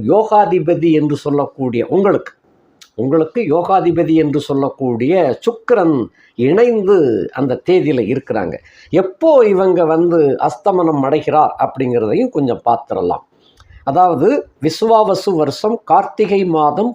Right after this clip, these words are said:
பன்னிரெண்டாம் தேதி, ஆங்கில கணக்குப்படி இருபத்தி எட்டு பதினொன்னு ரெண்டாயிரத்தி இருபத்தி அஞ்சு வெள்ளிக்கிழமை இரவு எட்டு மணி அன்றைய அந்-, அந்த நேரத்தில், அந்த சமயத்தில்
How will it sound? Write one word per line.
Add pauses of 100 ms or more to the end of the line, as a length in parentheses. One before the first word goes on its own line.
பன்னிரெண்டாம்
தேதி, (800)
ஆங்கில (140)
கணக்குப்படி
இருபத்தி
எட்டு
பதினொன்னு
ரெண்டாயிரத்தி
இருபத்தி (140)
அஞ்சு (440)
வெள்ளிக்கிழமை (460)
இரவு (120)
எட்டு (140)
மணி (280)
அன்றைய (100)
அந்-,
அந்த (240)
நேரத்தில், (520)
அந்த
சமயத்தில்